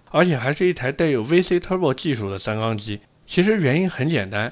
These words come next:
就是国内的双积分政策让日产现在没有任何的选择，他们必须要推出一个三缸车型来满足自己的积分需要。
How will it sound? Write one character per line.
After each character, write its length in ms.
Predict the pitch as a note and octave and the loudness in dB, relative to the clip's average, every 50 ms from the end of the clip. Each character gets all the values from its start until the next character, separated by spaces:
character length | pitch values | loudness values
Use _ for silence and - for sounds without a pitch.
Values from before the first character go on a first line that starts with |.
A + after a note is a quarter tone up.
| - - - | -8 -14 -2
就 160 | - - G3 | 4 4 6
是 120 | E3 D3+ B2 | 6 4 2
国 240 | - - G#2+ G#2+ | 2 0 0 2
内 120 | B2 D#3+ D#3+ | 2 2 2
的 140 | C3 G#2+ G2 | 2 0 -2
双 260 | - - D3+ D3+ D#3 | -2 0 0 0 2
积 140 | D3+ - E3 | 2 0 0
分 220 | - F3+ F3 F3 | 2 2 0 2
政 260 | E3+ - F#3 C3 G#2 | 2 2 2 2 0
策 320 | - - - G#2+ F#2 - - | -2 -6 -8 -8 -8 -10 -8
让 300 | - - B2 A2 G#2 G2+ | -4 -2 -2 -2 -2 -2
日 120 | - D3 C3 | -4 -4 -4
产 260 | - - - G#2 G2 | -4 -4 -6 -8 -8
现 220 | - - - A2+ G#2 | -6 -4 -4 -2 -2
在 100 | G2+ G2+ | -2 -4
没 280 | G2 G2 G2+ G#2+ C#3 | -4 -2 0 4 6
有 120 | F#3+ F3 A2 | 6 6 4
任 200 | G#2 C3+ E3 D3+ | 4 2 0 0
何 160 | A#2+ - G#2+ | 0 -2 -4
的 100 | G2+ A2 | -2 -2
选 300 | A2+ - - A2+ F#2+ F#2 | -4 -2 -4 -4 -4 -4
择， 300 | F#2 G2 G#2 F#2+ G2 G#2 - _ _ | -6 -6 -6 -6 -6 -8 -12 _ _
他 140 | - - G3 | 0 2 4
们 180 | G#3 G3+ F3 - | 6 4 4 2
必 160 | - G#3+ G3 E3 | 2 2 2 2
须 220 | - - - G3+ | 0 -2 2 6
要 180 | G3+ F#3+ C#3 A2+ | 8 8 8 6
推 240 | - - - C3+ | 4 0 0 0
出 180 | C3+ - - C#3 | 0 0 -2 -2
一 80 | B2 A2 | -2 0
个 160 | G#2+ A2 G2+ | -2 -2 -4
三 280 | - - - D3 C#3+ | -2 -2 -2 -2 0
缸 160 | D3 D3 D3 C#3+ | 0 0 -2 0
车 180 | - - B2+ | 0 0 0
型 240 | A#2+ - - G2 F#2+ - | 0 -2 -6 -10 -8 -4
来 200 | A2 A2 A#2+ C3+ | 0 2 4 4
满 340 | D3+ D3+ C#3 A#2+ G2+ F#2 F2+ | 4 2 0 0 0 -2 -6
足 200 | F2+ - G2+ G#2 | -8 -4 -4 -2
自 220 | B2 A#2+ - D#3+ C#3 | -2 -2 -2 -4 -4
己 140 | B2 G#2 F#2+ | -4 -6 -6
的 120 | G2 F#2+ | -6 -8
积 220 | F#2 - - E3 E3+ | -8 -4 2 2 4
分 220 | D#3+ F#3+ F3+ F3+ | 4 4 2 2
需 220 | E3+ - - G#2+ G2+ | 0 -2 -2 -2 0
要。 180 | G2+ F2+ - | 0 0 -2